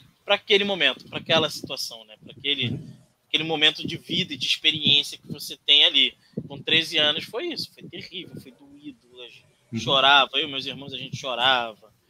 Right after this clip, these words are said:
Speaker 1: "Ah, meu Deus, meus amigos", coisa e tal, papapá.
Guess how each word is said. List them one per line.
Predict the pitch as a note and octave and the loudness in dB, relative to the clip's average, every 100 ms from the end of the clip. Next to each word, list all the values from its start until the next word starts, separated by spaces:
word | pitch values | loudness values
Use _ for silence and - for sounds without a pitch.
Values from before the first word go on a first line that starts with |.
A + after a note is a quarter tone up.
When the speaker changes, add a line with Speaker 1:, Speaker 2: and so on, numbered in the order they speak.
| _ _ - | _ _ -6
Speaker 1:
"Ah, | D#3+ E3 C#3+ | -2 0 0
meu | C#3+ D3 | -2 -8
Deus, | C#3+ D#3 E3 D#3 D3 C#3 | -4 0 0 -2 -6 -8
meus | E3 D#3+ D3+ | -10 -12 -8
amigos", | E3 D3 D#3 E3+ D#3 C#3 - C3 | -8 -6 -4 -4 -6 -10 -18 -20
coisa | - C#3+ - | -20 -20 -8
e | |
tal, | - D3+ D#3 D3+ C3+ C3 | 0 2 2 0 -4 -10
papapá. | D3 D3+ D3 - C#3 D#3 D3+ C#3 | -14 -10 -10 -4 0 2 0 -2